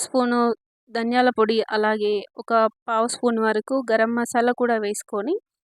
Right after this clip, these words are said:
అంతా మంచిగా కలుపుకొని దీంట్లోకి చివరిగా కొత్తిమీర వేసుకోవాలండి. అంతేనండి, ఎంతో టేస్టీ అయిన వేడి వేడిగా మటన్ పాయా కర్రీ అయితే రెడీ అయింది. ఈ కర్రీ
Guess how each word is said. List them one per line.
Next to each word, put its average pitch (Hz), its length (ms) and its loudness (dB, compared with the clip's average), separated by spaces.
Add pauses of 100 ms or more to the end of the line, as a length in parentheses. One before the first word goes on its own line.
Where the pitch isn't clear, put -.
(180)
అంతా 233 180 -6 (100)
మంచిగా 233 400 -2
కలుపుకొని 226 420 -4 (100)
దీంట్లోకి 226 400 -6 (100)
చివరిగా 220 360 0 (100)
కొత్తిమీర 240 420 -4 (100)
వేసుకోవాలండి. 196 760 -6 (540)
అంతేనండి, 226 560 -4 (960)
ఎంతో 226 240 2 (220)
టేస్టీ 233 380 -2 (120)
అయిన 226 200 0 (180)
వేడి 226 280 2
వేడిగా 220 480 2 (720)
మటన్ 247 360 -2
పాయా 233 240 4 (100)
కర్రీ 226 260 0
అయితే 247 220 -4
రెడీ 214 260 0
అయింది. 202 320 -4 (160)
ఈ - 20 -18 (120)
కర్రీ 226 340 -4